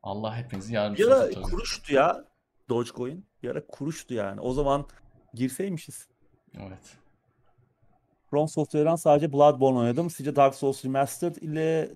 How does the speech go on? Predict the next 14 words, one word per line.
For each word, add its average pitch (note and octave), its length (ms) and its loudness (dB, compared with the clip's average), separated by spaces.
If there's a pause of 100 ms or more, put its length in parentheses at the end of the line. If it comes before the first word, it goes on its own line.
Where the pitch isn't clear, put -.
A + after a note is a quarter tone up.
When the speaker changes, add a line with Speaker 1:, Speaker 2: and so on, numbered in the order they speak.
Speaker 2:
D C3 180 0
S B2+ 160 -6
Y'ye C3+ 160 -2
mi B2 120 -6
dalayım? B2+ 560 -2 (420)
Sekiro'ya B2+ 320 0
mı G#2 160 -4
bakayım? G2 380 -4 (840)
İkisine B2 400 -2
de C#3 80 4
bakabilirsin C3+ 480 0
ya G#2 240 -2 (720)
Ömer. G#2+ 340 -4 (2750)
Yani A2 400 2